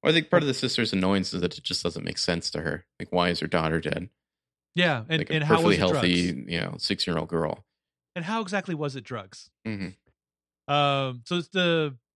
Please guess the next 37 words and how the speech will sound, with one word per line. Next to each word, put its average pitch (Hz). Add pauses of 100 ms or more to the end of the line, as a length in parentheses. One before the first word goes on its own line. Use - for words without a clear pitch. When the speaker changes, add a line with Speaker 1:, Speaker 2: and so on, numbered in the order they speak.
(180)
Speaker 2:
the 170
sister 202
wants, 160
Naomi 147
wants 135
to 139
investigate 120
what 113
happened 117
to 123
her 117
daughter, 104
and 104
the 104 (240)
sister's 107
like, 101
"I -
saw -
her -
face." 82 (460)
We 143
get 156
the 143
craziest, 127
creepiest 113
jump 101
cut 113
ever, 101
which 104
is 107
Speaker 1:
Mm-hmm. 92
Speaker 2:
just -
Speaker 1:
Which 98
I 98
texted -
to 87
you. 85